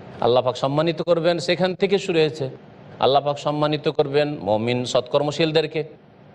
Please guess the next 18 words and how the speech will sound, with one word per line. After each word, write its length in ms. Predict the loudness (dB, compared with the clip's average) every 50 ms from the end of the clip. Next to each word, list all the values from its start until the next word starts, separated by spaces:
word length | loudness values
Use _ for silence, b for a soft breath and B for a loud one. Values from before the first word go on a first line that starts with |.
| -14 0 2
পক্ষান্তরে 400 | 2 2 4 2 -2 -2 -2 0
যারা 160 | 2 4 2
পাপিষ্ট 480 | 4 2 0 0 0 -6 -10 -2 0 0
গুনাহগার 720 | 2 2 2 2 4 2 4 2 2 2 0 -4 -8 -16 -18 -20 -20 -20 -20 -20 -20 -20 -20 -20 -20 -20 -12 -2
জাহান্নামী, 680 | 0 0 2 2 0 0 0 0 2 2 2 2 0 -4 -10 -18 -20 -20 -20 -20 -18 -4 0
আল্লাহ 240 | 2 4 4 2 2 2
পাক 260 | 2 4 4 2 0 -4 -14 -20 -20 -20 -20 -10 0
তাদেরকে 880 | 2 2 2 4 4 2 2 2 -2 -12 -14 -20 -20 -20 -18 -6 -2 0
লাঞ্ছিত 500 | 2 2 2 2 -2 -4 -4 0 2 2
অপদস্থ 420 | 2 2 2 2 2 0 2 -2
করার 320 | 0 4 4 4 4 4 0
জন্য 200 | -2 0 0 2
বাম 300 | 2 2 2 2 2 2
হাতে 220 | 0 2 2 2
আর 40 | 0
পেছন 340 | 0 -4 -6 -6 -6 -6 -6
দিক 100 | -10 -12
থেকে 200 | -14 -18 -18